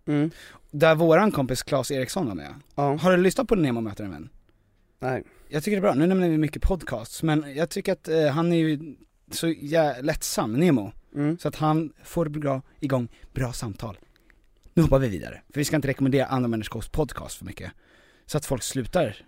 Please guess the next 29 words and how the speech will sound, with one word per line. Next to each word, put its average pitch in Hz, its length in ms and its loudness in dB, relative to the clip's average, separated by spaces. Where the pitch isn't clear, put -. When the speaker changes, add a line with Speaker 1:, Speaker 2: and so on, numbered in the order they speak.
Speaker 1:
Jo, 147 140 0
men 151 120 2
det, 170 120 4
jag 156 260 2
tycker 226 160 -10
vi 196 60 0
ska - 140 -4
göra 147 180 6
det. 120 260 -4
Speaker 2:
Jo, 190 360 4
men 170 280 2
då 220 200 8
pratade 170 440 4
de 180 200 4
väldigt 151 220 4
mycket 131 180 -2
om 127 140 2
just 127 180 -2
det 120 60 0
här 117 80 0
med 113 120 -2
att, - 140 -12
bara 151 200 6
därför 147 240 4
att, 139 160 -4
eh, 135 240 4
Nemo 170 440 6
är 135 240 8
en, 120 300 2